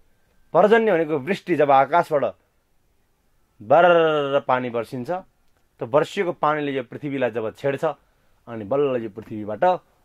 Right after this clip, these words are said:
अन्न उत्पन्न हुन्छ। र यज्ञात् भवति पर्जन्य, तर त्यो वर्षात कसरी हुन्छ भन्दाखेरि त्यो वर्षा हुनको लागि यज्ञ हुनुपर्छ। यज्ञ भएन भने आज यो संसारमा कहीँ न कहीँ ऋषिमुनिहरूले निस्वार्थ रूपमा यज्ञ गरिरहेका छन् र यो संसारमा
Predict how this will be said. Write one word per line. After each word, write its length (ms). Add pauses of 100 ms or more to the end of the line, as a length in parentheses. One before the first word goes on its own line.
(140)
अन्न 200
उत्पन्न 380
हुन्छ। 280 (1400)
र 40
यज्ञात् 420
भवति 240
पर्जन्य, 540 (260)
तर 120
त्यो 140
वर्षात 480
कसरी 260
हुन्छ 200
भन्दाखेरि 720
त्यो 100
वर्षा 340
हुनको 360
लागि 440
यज्ञ 220
हुनुपर्छ। 480 (460)
यज्ञ 320
भएन 260
भने 160
आज 240
यो 120
संसारमा 680 (440)
कहीँ 160
न 100
कहीँ 260
ऋषिमुनिहरूले 640
निस्वार्थ 440
रूपमा 240
यज्ञ 300
गरिरहेका 380
छन् 180
र 40
यो 60
संसारमा 480